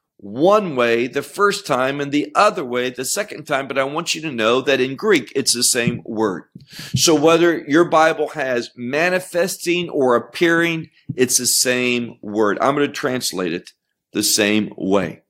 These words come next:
Look at verse ten. Talking about the kingdom. He's given grace beforehand, but there's a coming a time when the kingdom's going to be established. When is that?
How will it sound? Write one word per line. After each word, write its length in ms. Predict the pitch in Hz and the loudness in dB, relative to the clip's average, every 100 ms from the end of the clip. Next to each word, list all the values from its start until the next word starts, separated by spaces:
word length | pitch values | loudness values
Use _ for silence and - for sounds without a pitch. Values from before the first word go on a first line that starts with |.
| _ _ _ _ | _ _ _ _
Look 260 | - 131 120 | -2 0 -2
at 180 | 101 95 | -14 -2
verse 260 | 117 117 | -2 -2
ten. 300 | - 101 - _ _ _ _ _ _ _ _ - | -8 -12 -12 _ _ _ _ _ _ _ _ -8
Talking 480 | - 170 - 294 220 | 2 2 2 -2 -2
about 580 | - 151 143 - - | -2 0 -2 -4 -6
the 100 | 175 | -4
kingdom. 580 | 165 - 240 240 147 90 _ _ _ _ _ _ _ _ - | -4 -4 -2 -2 -6 -12 _ _ _ _ _ _ _ _ 0
He's 260 | 156 156 | 4 4
given 420 | - 175 196 202 185 | 4 2 2 -2 -2
grace 360 | 202 202 202 | 2 2 2
beforehand, 1000 | - 190 180 - 226 214 170 131 143 147 | -2 -8 -8 -4 2 2 4 2 2 2
but 340 | 247 170 - - | 0 0 0 -2
there's 200 | 165 160 | 0 -2
a 120 | 160 | -6
coming 320 | 196 220 226 | -4 -4 -2
a 60 | 202 | -4
time 380 | - 202 196 | -2 0 0
when 100 | 170 | -2
the 80 | 156 | -6
kingdom's 500 | 151 - 214 196 170 | -6 -4 -4 -4 -4
going 220 | - 175 | 0 0
to 60 | 170 | 2
be 100 | 160 | 2
established. 720 | 170 - 202 214 202 120 - - | 2 2 2 2 2 0 -2 -4
When 280 | 123 165 | 0 2
is 160 | 180 165 | 2 0
that? 340 | 180 220 220 | 0 0 -4